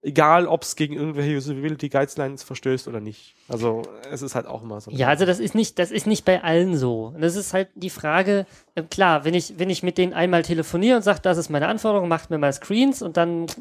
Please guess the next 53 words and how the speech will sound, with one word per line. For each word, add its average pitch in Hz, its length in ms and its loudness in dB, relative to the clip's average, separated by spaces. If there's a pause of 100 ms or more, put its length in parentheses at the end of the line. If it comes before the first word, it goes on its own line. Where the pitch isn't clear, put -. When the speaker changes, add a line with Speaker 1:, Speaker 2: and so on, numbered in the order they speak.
(200)
Speaker 2:
dann 160 180 -4
machen 208 180 4
die 254 100 -2
das, 233 260 -2 (260)
dann 190 100 -8
ist 196 140 -2
es 180 120 -4
halt - 260 -6
günstiger, 208 840 2 (960)
als 185 180 2
wenn 196 140 4
ich 208 120 0
mit 202 160 -2
denen 196 240 2
ständig 165 480 -2
und 196 160 -6
dauernd 135 360 0 (180)
kommunizieren 196 720 0
muss. - 360 -4 (120)
Und 160 140 -2
natürlich 175 560 0
ist 190 160 0
es 208 100 0
Speaker 1:
Ja, - 60 2
Speaker 2:
dann 190 80 4
Speaker 1:
aber 170 80 2
Speaker 2:
im 160 60 -6
Zweifelsfall 156 400 0
eine 175 100 -2
Frage, 156 360 0
wie 147 60 -4
viel, 180 320 -2
wie 151 120 -8
viel, 190 180 -4
also 170 160 4
das 160 100 0
kostet - 240 0
ja 175 80 2
auch 165 60 -2
die 170 120 0
Agentur 151 300 2
dann 226 160 4
Geld, 135 320 2
ne, 180 220 0
wenn 165 80 -2
die 160 160 -4
dauernd 156 280 4
mit 135 180 -14
dir 151 120 0
irgendwie 147 220 -8
in 139 180 -12
Kommunikation 139 680 -10
stehen. 160 360 -14